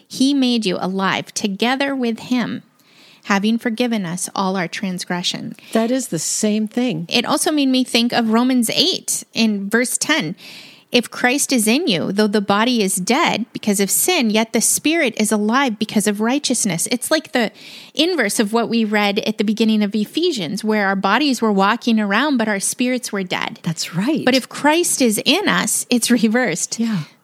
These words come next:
Speaker 1: "The body is dead because of sin, but the spirit is alive because of righteousness." And he goes on to say, "If the spirit of him who raised Jesus from the dead dwells in you,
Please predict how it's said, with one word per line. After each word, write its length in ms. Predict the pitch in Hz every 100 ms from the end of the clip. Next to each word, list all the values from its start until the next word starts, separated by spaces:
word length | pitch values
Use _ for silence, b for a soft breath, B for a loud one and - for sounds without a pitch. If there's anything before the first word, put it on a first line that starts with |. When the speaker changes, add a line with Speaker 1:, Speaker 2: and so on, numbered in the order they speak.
| _ -
Speaker 1:
"The 80 |
body 400 | 208 220 240 269
is 160 | 240 214
dead 240 | 233 233
because 320 | 226 226 220 202
of 100 | 190
sin, 300 | - 220 202
but 160 | 196
the 80 | 202
spirit 480 | - - 214 220 208
is 140 | 202
alive 400 | 196 190 190 214
because 240 | 220 220 202
of 100 | 190
righteousness." 540 | 196 220 247 226 214
And 100 | 220
he 80 | 214
goes 240 | 220 214
on 160 | 240 247
to 80 | 233
say, 240 | - 294
"If 140 | 262 -
the 60 |
spirit 400 | 196 - 277 277
of 100 | 226
him 200 | 208 233
who 120 | 226 214
raised 380 | 202 240 233
Jesus 360 | - 220 220 208
from 200 | - 196
the 80 | 180
dead 420 | 170 190 262 208
dwells 400 | 180 185 262 339
in 160 | 202
you, 100 | -